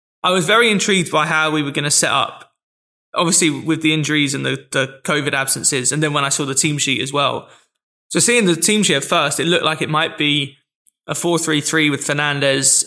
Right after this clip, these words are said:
as the most advanced player, which is something that we'd spoke about in the preview of the show last week, or it could have been sort of a diamond with Sancho and Elanga as sort of split strikers. In the end, it obviously wasn't either of those, and I, I really liked it. I mean,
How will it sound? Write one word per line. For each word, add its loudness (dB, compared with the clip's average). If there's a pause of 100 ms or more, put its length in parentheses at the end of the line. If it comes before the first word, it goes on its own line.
as -2
the -8
most 0
advanced -2
player, 0
which -4
is 0
something -2
that -2
we'd 0
spoke -2
about -2 (480)
in -4
the -2
preview 0
of -2
the 0
show 2
last 0
week, 0
or 2
it -2
could 0
have 0
been 2
sort 0
of -2
a -4
diamond 0
with -4
Sancho 0
and -2
Elanga -2 (320)
as -2
sort 0
of -4
split 0
strikers. -2 (680)
In -4
the 0
end, 2
it 4
obviously 2
wasn't 0
either 2
of 2
those, 0 (500)
and 0
I, 0
I 0
really 2
liked 0
it. -2
I 0
mean, -2